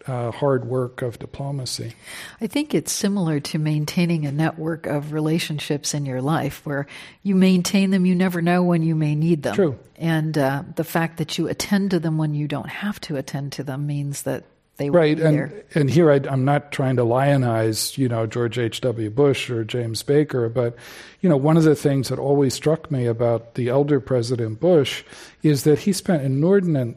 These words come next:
Speaker 1: amount of time cultivating relationships, not because he was meeting with a foreign leader or calling that person up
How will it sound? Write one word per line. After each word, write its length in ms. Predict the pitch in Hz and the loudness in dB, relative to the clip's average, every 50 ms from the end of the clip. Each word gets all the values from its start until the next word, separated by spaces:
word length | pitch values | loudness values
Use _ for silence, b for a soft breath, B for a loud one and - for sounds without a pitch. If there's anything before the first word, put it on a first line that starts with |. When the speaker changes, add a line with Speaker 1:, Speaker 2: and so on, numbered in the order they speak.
| - - | -8 -4
Speaker 1:
amount 420 | 135 123 127 123 120 123 156 156 | -2 -2 0 0 -2 -2 -4 -4
of 140 | 123 110 - | -8 -8 -8
time 400 | - - 147 135 131 123 120 113 | -8 -4 -2 0 0 0 -2 -4
cultivating 800 | - - - 208 214 - - 208 160 165 156 147 143 135 131 | -4 -2 -2 -2 0 0 -2 0 2 4 4 4 4 2 2
relationships, 920 | 127 131 131 131 131 143 143 - - 151 135 123 - - 143 127 - - | 2 4 4 6 4 4 2 0 -2 -2 -4 -2 0 0 0 0 0 -2
not 340 | - 156 165 202 240 - - | 0 2 4 4 2 0 0
because 440 | - 196 185 - 180 170 160 - - | -4 -4 -2 0 0 2 2 0 0
he 120 | - 165 | 0 0
was 240 | 151 143 143 123 120 | 2 2 2 0 0
meeting 300 | 127 135 147 151 160 147 143 | 0 2 2 4 4 2 2
with 120 | 143 131 | 2 0
a 60 | 135 | -2
foreign 360 | 123 - - 139 135 131 127 | -2 -2 -2 -2 0 0 0
leader 340 | 123 127 131 131 135 123 127 | 0 0 0 2 2 0 -2
or 120 | 120 113 104 | -2 -8 -8
calling 680 | - - - - 151 151 151 151 143 135 131 127 113 123 | -8 -10 -6 -2 2 4 4 4 4 2 0 -2 -4 -2
that 280 | - 127 123 127 - - | 0 0 0 0 -2 -4
person 480 | - 156 147 131 - - 139 120 107 | 0 0 0 0 0 -2 -2 -2 -2
up 380 | 113 123 151 147 139 - - | -2 0 2 2 0 0 -8